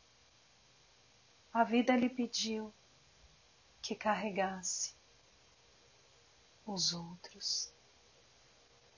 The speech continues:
Porque as dificuldades que a vida traz para aqueles que você ama são mecanismos de aprendizado, de lapidação do ser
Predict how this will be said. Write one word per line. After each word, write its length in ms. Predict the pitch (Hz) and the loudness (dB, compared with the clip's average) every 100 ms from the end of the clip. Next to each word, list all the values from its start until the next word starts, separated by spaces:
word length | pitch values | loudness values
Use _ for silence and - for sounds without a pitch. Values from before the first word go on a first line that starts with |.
| - - - - - - - - | -20 -20 -20 -20 -20 -20 -20 -6
Porque 300 | 208 - 220 | -6 -2 0
as 140 | 208 | 2
dificuldades 1200 | 214 - 220 220 208 214 226 233 - 226 - - - - - - - - - - - | 0 -2 -4 -2 4 6 6 4 -2 -4 -6 -6 -12 -20 -20 -20 -20 -20 -20 -20 0
que 140 | 240 | 6
a 80 | 214 | 6
vida 340 | 208 226 254 | 6 2 0
traz 800 | 262 220 220 226 226 - - - - - - - - - - - - - - - - | 0 -4 -2 -2 -2 -2 -2 -4 -14 -20 -20 -20 -20 -20 -20 -20 -20 -20 -20 -12 0
para 160 | 226 | 2
aqueles 480 | 214 233 226 233 - | 2 0 0 2 -2
que 120 | - | -2
você 320 | 220 226 - | 0 2 2
ama 460 | 220 233 247 220 214 - - - - - - - - - - - - - - | 0 2 0 -2 -8 -18 -20 -20 -20 -20 -20 -20 -20 -20 -20 -20 -20 -20 -14
são 260 | - - 233 | 0 2 4
mecanismos 800 | 226 220 233 226 226 220 226 214 | 2 0 0 0 0 0 0 0
de 80 | 226 | 0
aprendizado, 840 | 220 226 220 214 202 214 208 196 - - - - - - - - - - - - - - - - - - | 0 -2 -2 -4 -4 -2 -2 -4 -16 -20 -20 -20 -20 -20 -20 -20 -20 -20 -20 -20 -20 -20 -20 -20 -18 0
de 140 | 208 | 4
lapidação 760 | 208 202 214 208 208 - 220 214 | 8 6 4 2 2 2 2 0
do 100 | 202 | 0
ser 440 | - - - - | 2 2 0 -10